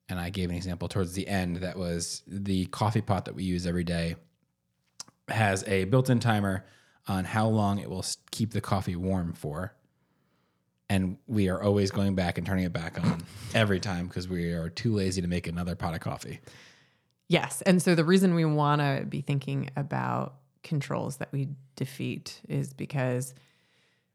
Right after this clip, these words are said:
Speaker 2: if we're thinking about this from a work perspective, oftentimes when we put in a control that we're really hoping is actually could do something as dramatic as save somebody's life,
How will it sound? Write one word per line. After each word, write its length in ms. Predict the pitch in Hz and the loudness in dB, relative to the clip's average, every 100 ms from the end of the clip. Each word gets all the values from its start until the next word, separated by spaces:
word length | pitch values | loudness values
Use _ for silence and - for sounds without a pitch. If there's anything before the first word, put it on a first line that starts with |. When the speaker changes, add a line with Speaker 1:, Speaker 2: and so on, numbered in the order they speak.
| _ _ | _ _
Speaker 2:
if 160 | 151 147 | -2 0
we're 60 | |
thinking 240 | 143 160 147 | 2 4 4
about 160 | 143 | 4
this 140 | 147 135 | 2 -2
from 140 | 139 | -2
a 80 | 127 | -2
work 440 | 131 139 147 139 | -2 0 2 2
perspective, 600 | 139 135 135 135 117 117 - | -2 -4 -4 -6 -6 -6 -4
oftentimes 640 | 139 143 135 139 135 135 135 | -4 -2 -2 -2 0 -2 -2
when 320 | - 143 143 | -2 0 2
we 220 | 143 139 - - | 0 -2 -6 -14
put 220 | - 175 | 2 4
in 140 | 170 170 | 6 4
a 80 | 156 | 2
control 760 | - 143 139 - 151 135 127 | 0 0 0 -2 0 0 0
that 200 | 127 127 | -2 -4
we're 160 | 131 131 143 | -4 -6 -4
really 640 | 170 156 170 170 160 147 | 0 4 6 6 4 2
hoping 380 | 143 147 143 139 | 2 0 -2 -4
is 100 | 139 | -2
actually 320 | 135 - 135 - | -4 -4 -6 -8
could 180 | - 143 | -6 -4
do 140 | 139 139 | -2 -4
something 400 | 139 131 135 131 | -2 -2 0 -2
as 120 | 135 | -2
dramatic 440 | - 135 127 - | -2 0 0 -2
as 100 | 135 | -4
save 220 | - 139 | -4 -4
somebody's 560 | 131 135 127 131 - - - | -2 -4 -4 -6 -8 -14 -6
life, 580 | 156 120 - - - | -2 -2 -4 -8 -12